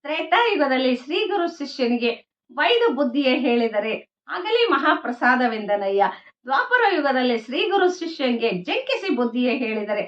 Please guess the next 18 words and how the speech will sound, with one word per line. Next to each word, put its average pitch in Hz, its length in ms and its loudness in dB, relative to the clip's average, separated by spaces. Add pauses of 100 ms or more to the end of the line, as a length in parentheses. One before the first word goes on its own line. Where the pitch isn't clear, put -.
(320)
ಹೊಡೆದಂಗೂ 349 420 0
ಅಲ್ಲ, 285 200 6 (120)
ಬಡದಂಗೂ 240 400 4
ಅಲ್ಲ, 190 200 6
ಜಂಕಿಸಿ 370 580 -4
ಬುದ್ಧಿಯ 240 380 0
ಹೇಳಿದರೆ 220 640 -4 (300)
ಆಗಲಿ 466 400 0
ಮಹಾಪ್ರಸಾದವೆಂದನಯ್ಯ. 233 1400 2 (420)
ಕಲಿಯುಗದಲ್ಲಿ 262 1000 0
ಶ್ರೀ 466 280 2
ಗುರು 277 260 -4
ಶಿಷ್ಯಂಗೆ 214 480 -8
ವಂದಿಸಿ 392 520 0
ಬುದ್ಧಿಯ 240 440 0
ಹೇಳಿದರೆ 226 840 -6
ಆಗಲಿ 466 460 4
ಮಹಾಪ್ರಸಾದವೆಂದನಯ್ಯ". 214 1400 0